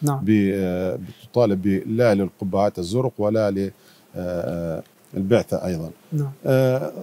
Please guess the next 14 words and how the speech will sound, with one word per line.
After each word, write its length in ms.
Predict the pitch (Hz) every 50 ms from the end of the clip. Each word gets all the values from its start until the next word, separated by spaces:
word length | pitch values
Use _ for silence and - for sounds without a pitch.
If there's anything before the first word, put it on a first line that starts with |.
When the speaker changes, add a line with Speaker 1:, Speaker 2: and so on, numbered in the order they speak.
| - - -
Speaker 2:
طيب، 300 | 170 185 165 151 139 147
آه، 240 | 143 139 143 160
سيد، 360 | - - - 156 156 139 120 120
آه، 600 | 127 120 117 113 113 113 123 67 - 117 113 104 - - - _ _ _ _ _ -
الرئيس، 500 | 104 110 104 - 135 123 117 117 - -
ربما، 520 | 104 110 107 107 110 113 113 110 110 113 - - _ _ _ _ _ _ _ _ -
آه، 480 | 101 104 107 101 98 98 98 98 131 -
نحتاج 480 | 104 92 - - - 131 127 110 117
إلى 160 | 123 110 110
الانتقال 640 | 110 110 - 110 110 - 113 - - 120 117 113 120 117
إلى 280 | 107 107 104 101 - - _ _ _ _ _ _ _ _ _ _ -
الموضوع 420 | 107 104 104 104 104 104 117 113 104
الذي 240 | 101 104 101 104
وقفنا 720 | 101 101 101 95 - 120 107 - 101 98 101 98 98 101